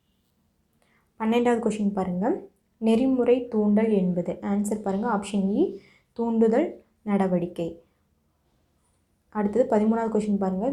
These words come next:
விவசாயி மறுநிதி மேம்பாட்டு கழகம் துவங்கப்பட்டது,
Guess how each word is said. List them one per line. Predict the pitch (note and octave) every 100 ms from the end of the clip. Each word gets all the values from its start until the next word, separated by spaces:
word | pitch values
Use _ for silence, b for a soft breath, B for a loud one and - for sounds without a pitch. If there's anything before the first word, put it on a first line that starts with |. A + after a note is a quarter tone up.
| A3+
விவசாயி | G3+ A3 A#3 A3+ A#3 E4+ B B B _ G#3+
மறுநிதி | G#3+ B3 A3+ G#3+ B3+ A3
மேம்பாட்டு | G#3 G#3+ G#3+ G#3+ B3 B3
கழகம் | G3 F#3 F#3 A#3+ F4 B _ -
துவங்கப்பட்டது, | A3+ A#3 A#3 G#3 F#3 F3+ F3+